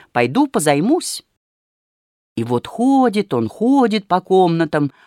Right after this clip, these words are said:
потом сядет и посидит, и всё думает, думает, какие он машины из Англии выпишет, чтоб всё паром да паром,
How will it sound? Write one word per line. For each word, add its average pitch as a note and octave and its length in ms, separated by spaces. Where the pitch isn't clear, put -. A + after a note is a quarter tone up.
потом A2+ 340
сядет G3+ 600
и G2+ 40
посидит, D3 800
и D3+ 80
всё - 260
думает, D3+ 840
думает, C3 640
какие A#2+ 320
он A#2 180
машины F3+ 800
из C3+ 100
Англии D#3 480
выпишет, C3+ 720
чтоб - 300
всё - 200
паром C#3 540
да D#2+ 120
паром, C#3 640